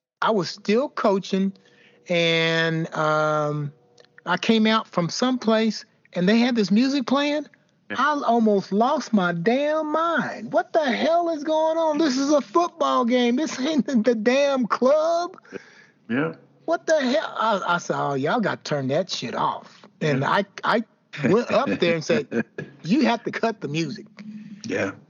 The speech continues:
Speaker 1: You know,
Speaker 2: Yeah.
Speaker 1: but
Speaker 2: Well.
Speaker 1: soon thereafter, that was all part of it.
Speaker 2: Oh, yeah.
Speaker 1: So that's,
Speaker 2: Uh,
Speaker 1: that's part of the culture now.
Speaker 2: Yeah. I forgot what game it was.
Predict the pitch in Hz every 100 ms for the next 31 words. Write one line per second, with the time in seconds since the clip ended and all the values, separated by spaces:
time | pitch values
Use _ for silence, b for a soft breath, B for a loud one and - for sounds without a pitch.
0 | _ 156 165 135 135 147 - 151 156 160
1 | - - _ _ _ _ - - - 147
2 | 175 190 208 214 247 233 180 180 156 170
3 | 180 165 185 208 - 240 220 170 185 -
4 | _ 139 151 165 135 120 117 110 110 104
5 | 170 190 - 180 185 185 185 208 190 -
6 | 147 135 135 - 131 156 139 - 131 151
7 | 175 156 147 160 139 147 185 156 - -
8 | 80 67 - -